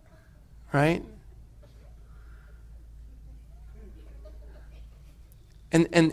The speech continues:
and so I tell him, I go, "Just, just go. Just move out.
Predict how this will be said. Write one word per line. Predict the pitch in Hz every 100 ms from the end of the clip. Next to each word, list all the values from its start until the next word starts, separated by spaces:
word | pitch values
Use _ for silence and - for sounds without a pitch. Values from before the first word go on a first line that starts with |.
| -
and | 156
so | - 180
I |
tell | 170 254 254
him, |
I | 185
go, | 220
"Just, | - 262 - - - -
just | 294 285 -
go. | 349 370 226 135
Just | 185 208
move | 269 277
out. | 311 262 127